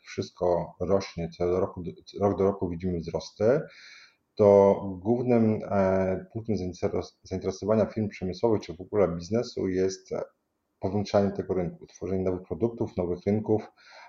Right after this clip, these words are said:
e, i rozwijanie się w tym zakresie. Natomiast w momencie, kiedy następuje dekoniunktura, oczywiście następuje bardzo silna koncentracja na bazie kosztowej funkcjonowania przedsiębiorstw.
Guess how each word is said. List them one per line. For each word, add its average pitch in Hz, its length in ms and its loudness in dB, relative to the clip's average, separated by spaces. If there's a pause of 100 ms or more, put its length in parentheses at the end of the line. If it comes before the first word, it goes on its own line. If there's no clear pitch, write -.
e, 98 280 4
i - 20 2
rozwijanie 98 440 2
się 98 140 -4
w - 80 -20
tym 160 160 2
zakresie. - 440 -2
Natomiast 104 340 -6
w - 20 -6
momencie, 110 320 -2
kiedy 104 160 -6
następuje 104 440 -4
dekoniunktura, 98 720 -2
oczywiście 104 800 -2
następuje 110 440 -2
bardzo 113 260 0
silna 104 540 2
koncentracja 113 760 0 (420)
na 110 200 2
bazie 107 380 6
kosztowej 139 500 4
funkcjonowania 85 520 -4
przedsiębiorstw. - 720 -14